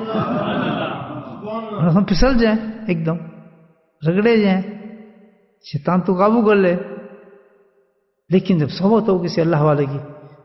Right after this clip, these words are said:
उसकी सोबत में आदमी अल्हम्दुलिल्लाह, जैसे बच्चा उंगली पकड़ के चलता है ना, अकेला जाए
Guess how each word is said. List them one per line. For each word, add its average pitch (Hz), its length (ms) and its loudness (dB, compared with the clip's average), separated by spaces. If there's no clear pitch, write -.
उसकी 151 200 -8
सोबत 175 360 0
में 151 80 2
आदमी 135 300 0
अल्हम्दुलिल्लाह, 131 580 -2
जैसे - 220 -6
बच्चा 160 300 0
उंगली 190 200 4
पकड़ 190 260 0
के 190 60 0
चलता 185 340 0
है 285 80 2
ना, 240 80 2
अकेला 214 300 2
जाए 196 280 2